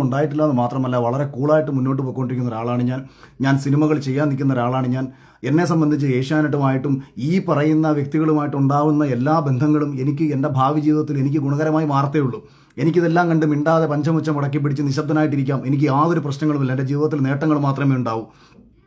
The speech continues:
അതുപോലൊന്നുമല്ല റോബിൻ്റെ മുൻകാലത്ത് സംഭവിച്ചത്. റോബിനെ, റോബിനുമായിട്ടുണ്ടായിട്ടുള്ള ഒരു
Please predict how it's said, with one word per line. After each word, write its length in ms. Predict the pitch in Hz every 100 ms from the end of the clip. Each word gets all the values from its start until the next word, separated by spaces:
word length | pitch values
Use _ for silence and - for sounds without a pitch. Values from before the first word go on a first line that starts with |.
| _ _ -
അതുപോലൊന്നുമല്ല 580 | 143 151 165 160 156 147 143 - -
റോബിൻ്റെ 440 | 143 147 165 175 165 151
മുൻകാലത്ത് 420 | 156 156 147 143
സംഭവിച്ചത്. 400 | 139 131 117 107 - - 120
റോബിനെ, 400 | 123 160 180 202 180
റോബിനുമായിട്ടുണ്ടായിട്ടുള്ള 920 | 165 175 202 190 196 180 175 180 175
ഒരു 80 | 175